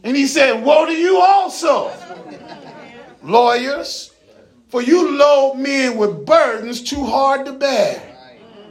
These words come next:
and you yourselves do not touch the burdens with one of your fingers. Woe to you, for you build the tombs of the prophets, and your fathers killed them.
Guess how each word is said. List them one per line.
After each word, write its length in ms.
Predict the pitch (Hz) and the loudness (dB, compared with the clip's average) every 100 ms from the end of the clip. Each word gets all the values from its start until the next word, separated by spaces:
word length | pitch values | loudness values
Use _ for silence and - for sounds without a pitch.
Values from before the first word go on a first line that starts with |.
| - 180 165 | -20 -20 -12
and 220 | 254 214 | -10 -8
you 320 | 190 262 349 | -8 -4 0
yourselves 1120 | 320 285 254 220 - - 370 381 330 254 202 208 | 0 0 0 0 -6 -8 -6 -2 0 0 -2 -6
do 120 | 220 | -6
not 320 | 240 214 - | -2 -2 -2
touch 320 | 240 - - | -6 -6 -8
the 80 | 202 | -10
burdens 520 | 165 233 214 170 151 | -4 -2 -2 -4 -8
with 180 | 165 180 | -10 -10
one 680 | 160 180 339 427 302 - - _ _ _ _ _ _ | -12 -10 -4 -2 -2 -6 -16 _ _ _ _ _ _
of 180 | 127 147 | -14 -6
your 160 | 214 | -4
fingers. 760 | 190 - 123 - - - - - - - - - - 165 175 | -4 -10 -16 -16 -20 -20 -18 -18 -20 -20 -20 -20 -18 -12 0
Woe 280 | 381 359 339 | 2 2 -2
to 140 | 349 | -2
you, 500 | 320 370 339 - - - _ - 226 - 165 - _ _ - | 2 2 2 -2 -10 -18 _ -20 -20 -20 -20 -20 _ _ -8
for 120 | 233 | -2
you 220 | 285 349 | 2 2
build 420 | 175 339 311 247 | 4 2 4 2
the 100 | 220 | -4
tombs 460 | - 294 254 208 226 | -4 -2 0 -2 -2
of 160 | 196 | -2
the 80 | 165 | -4
prophets, 840 | 160 - 214 - - - - - - - - - - - | -8 -2 -2 -2 -10 -18 -16 -16 -16 -18 -18 -20 -20 -8
and 280 | 254 233 220 | -6 -4 -2
your 180 | 208 196 | -2 -2
fathers 680 | - - 330 233 208 226 - | -6 0 0 2 -2 -6 -8
killed 480 | - 339 - - | -6 -2 -2 -2
them. 140 | - | -10